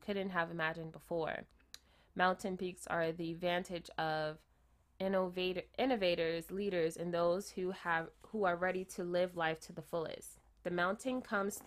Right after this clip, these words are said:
to a reading when you are relying too much on your rational mind.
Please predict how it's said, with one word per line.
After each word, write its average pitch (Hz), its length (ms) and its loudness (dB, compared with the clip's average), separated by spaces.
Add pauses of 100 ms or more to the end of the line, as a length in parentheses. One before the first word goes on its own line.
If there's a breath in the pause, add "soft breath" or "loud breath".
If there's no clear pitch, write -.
(120)
to 190 380 -2
a 175 140 -6
reading 196 640 0
when 175 240 -2
you 185 160 -8
are 165 200 -2
relying 165 380 -2
too 254 200 -6
much 247 200 0
on 190 160 -2
your 180 80 -2
rational 165 480 2
mind. 160 420 -2